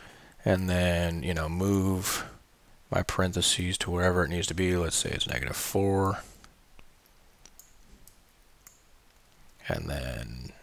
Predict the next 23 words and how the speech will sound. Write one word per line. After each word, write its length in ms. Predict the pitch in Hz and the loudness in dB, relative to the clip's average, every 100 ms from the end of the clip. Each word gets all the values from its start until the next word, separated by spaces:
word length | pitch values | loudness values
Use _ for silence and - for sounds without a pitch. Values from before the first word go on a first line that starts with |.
| - - - | -20 -14 -6
I 80 | - | -4
just 220 | - - | -4 -4
drag 340 | - - - | -4 -4 -4
my 160 | - 60 | -6 -6
line 480 | 52 53 - - - | -6 -6 -6 -8 -8
to 160 | - 101 | -6 -4
where 220 | 98 - | -2 -4
it 60 | - | -4
needs 240 | 104 - | -6 -4
to 60 | - | -2
go. 300 | 147 175 151 - - - - _ - - - - - - _ _ _ _ - - _ - _ _ _ - | -2 -2 -4 -12 -20 -20 -20 _ -20 -20 -20 -20 -20 -20 _ _ _ _ -20 -20 _ -20 _ _ _ -20
And 100 | - - | -16 -2
you 80 | 92 | 4
see 500 | - 92 92 90 - | 4 4 0 0 -4
how 180 | - 92 | 0 2
long 220 | 92 92 | 2 0
that 200 | 95 - | 0 0
took 220 | - 85 | 2 0
compared 460 | - 92 - 104 95 | 0 -4 0 2 2
to 80 | 90 | 0
drawing 400 | 92 87 87 87 | 2 2 0 0
it 80 | 85 | 2
out. 420 | 85 82 - | 2 0 -4